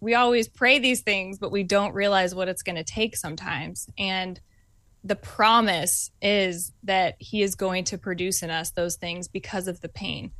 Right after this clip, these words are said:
And what a good God, what a good God and faithful God that we serve, that he would produce in us these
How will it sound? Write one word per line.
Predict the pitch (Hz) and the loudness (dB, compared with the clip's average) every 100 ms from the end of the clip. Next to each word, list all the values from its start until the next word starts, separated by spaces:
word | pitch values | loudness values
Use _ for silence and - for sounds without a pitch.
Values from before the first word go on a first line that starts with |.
| - - - | -16 -18 -6
And | 208 196 | -4 2
what | 240 | 2
a | 220 | 2
good | 175 196 185 | 2 0 0
God, | 185 175 160 - - - - | 0 0 -2 -6 -12 -20 -4
what | 214 - | -2 0
a | 190 | -2
good | 170 190 208 208 202 - | -2 0 2 0 -4 -6
God | 185 180 175 | -2 0 -2
and | - 175 | -4 -8
faithful | - 202 202 185 | -2 -2 -2 -6
God | 175 185 165 143 | -4 -2 -2 -2
that | 175 | -4
we | 196 | -2
serve, | 190 - 190 170 151 - _ _ _ | 0 0 0 0 -4 -10 _ _ _
that | - 190 | -2 0
he | - 214 | 0 0
would | 202 185 | 0 -2
produce | - 202 190 208 - | -2 -2 0 0 -2
in | 175 | -2
us | 95 98 - - _ _ _ _ _ | -4 -4 -6 -8 _ _ _ _ _
these | 220 208 202 190 - | 0 2 4 2 0